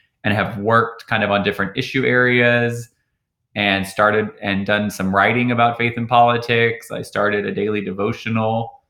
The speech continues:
and now work, uh, full-time at the Center for American Progress, which is a big progressive think tank in Washington, D C,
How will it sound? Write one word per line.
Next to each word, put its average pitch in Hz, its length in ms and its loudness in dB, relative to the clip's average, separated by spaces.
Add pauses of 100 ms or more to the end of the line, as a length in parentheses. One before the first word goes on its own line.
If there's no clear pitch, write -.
(380)
and 101 600 2
now 110 340 2
work, 110 460 2
uh, 101 180 2
full-time 110 1040 0
at - 180 -4
the 98 60 -8
Center 107 220 -2
for 110 120 -6
American 101 420 -2
Progress, 107 560 0
which - 160 -14
is 101 100 -8
a 104 60 -2
big 101 400 -4
progressive 107 520 -4 (200)
think - 240 -4
tank 104 260 -4
in 110 80 -6
Washington, 107 400 -2
D 104 120 -2
C, 131 460 -2